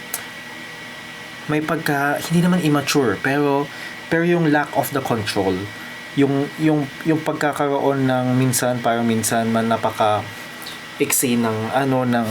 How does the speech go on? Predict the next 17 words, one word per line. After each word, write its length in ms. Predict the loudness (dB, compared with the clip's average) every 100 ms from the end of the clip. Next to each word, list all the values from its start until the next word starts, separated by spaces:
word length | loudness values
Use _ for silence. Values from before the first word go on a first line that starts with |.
| -4 -8 -14 -14 -14 -12 -4
ng, 240 | -2 0 -2 -2 -4 -6 -10 -14 -14 -6
ah, 560 | 0 0 2 0 -2 -6 -12 -14 -14 -14 -14 -14 -12 -4
mabilis 320 | 0 2 0
magalit, 640 | 0 2 2 2 2 2 0
yung 160 | 2 4
ganyan. 480 | 4 2 2 0 -4 -10 -14 -14 -14 -14 -6
So, 320 | 0 2 2 0 -10 0
meron 320 | 2 4 2 2
ditong 560 | 2 2 2 4 2 0 -10 -12 -4
nakikita 640 | -2 -2 2 2 4 2 2
ako 160 | 2
na 320 | 2 0 0 -4 -12 -14 -14 -14 -16 -16 -16 -16 -16 -16 -16 -14 -14 -12 -12 -12 -14 -14 -12 0
hindi 240 | 4 4 4
ka 80 |
nagiging 1040 | 2 2 2 4 2 2 2 4 2 0 0
ganun 400 | 2 2 2 0
ka, 480 | 2 2 2 0